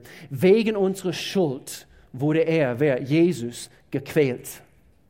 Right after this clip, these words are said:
Überleg mal, er wurde für dich gequält. Und wegen unseres Ge-, Ungehorsams geschlagen.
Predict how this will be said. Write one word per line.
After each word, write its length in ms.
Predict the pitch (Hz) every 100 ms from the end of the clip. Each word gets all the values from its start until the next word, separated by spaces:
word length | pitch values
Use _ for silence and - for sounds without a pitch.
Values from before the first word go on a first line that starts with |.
| _
Überleg 380 | 143 143 143 151
mal, 240 | 143 107
er 140 | 131 139
wurde 160 | 156
für 180 | 127 -
dich 500 | 143 156 120 - - _ _ _ _ _ _ _ _ _ _ _
gequält. 680 | 123 - 156 139 - - - _ _ _ _ _ _ _
Und 180 | 147 127
wegen 260 | 180 175
unseres 400 | 175 214 208 202
Ge-, 100 | 180
Ungehorsams 960 | 202 208 220 180 180 165 170 165 151 - - -
geschlagen. 920 | 143 165 - 170 170 170 156 107 104